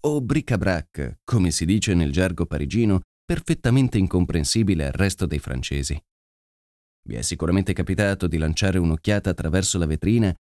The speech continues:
in una di quelle botteghe che si sono fatte sempre più numerose da quando è di moda comprare mobili antichi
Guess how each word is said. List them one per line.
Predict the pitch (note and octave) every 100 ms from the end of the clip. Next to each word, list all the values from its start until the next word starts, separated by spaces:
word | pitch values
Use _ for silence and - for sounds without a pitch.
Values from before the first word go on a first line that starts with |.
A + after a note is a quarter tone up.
| _
in | A2+ C#3
una | D#3+ C#3
di | A2+
quelle | B2+ A#2+ G2
botteghe | E2+ - A2+ G2 G2+ -
che | -
si | C#3+ C3+
sono | D#3 C3
fatte | D3 - A2
sempre | - B2+ G2+ G2
più | G2+
numerose | G2 E2+ E2+ D2 C2+ C2
da | -
quando | - F2+ F2+ D#2
è |
di | C#2+ D2+
moda | F#2 E2+
comprare | - C#2 A#1 F#2+ F#2+ E2
mobili | F#2 E2+ D2
antichi | D2 C#2 C3 -